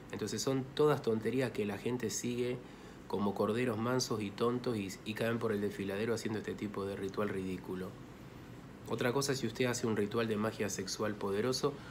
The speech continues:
otra cosa es si usted, eh, tiene una estrategia de seducción poderosa, de mujer inteligente,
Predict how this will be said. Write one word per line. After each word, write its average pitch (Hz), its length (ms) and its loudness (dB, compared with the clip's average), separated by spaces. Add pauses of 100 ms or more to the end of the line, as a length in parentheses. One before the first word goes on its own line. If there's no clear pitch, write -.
(140)
otra 113 260 2
cosa 113 240 2
es 107 80 2
si - 80 0
usted, 110 280 -2 (180)
eh, 101 240 -2 (420)
tiene 123 200 6
una 123 160 8
estrategia 117 760 2
de 104 80 4
seducción 101 640 2
poderosa, 107 640 2
de 104 80 2
mujer 98 300 -2
inteligente, 110 920 0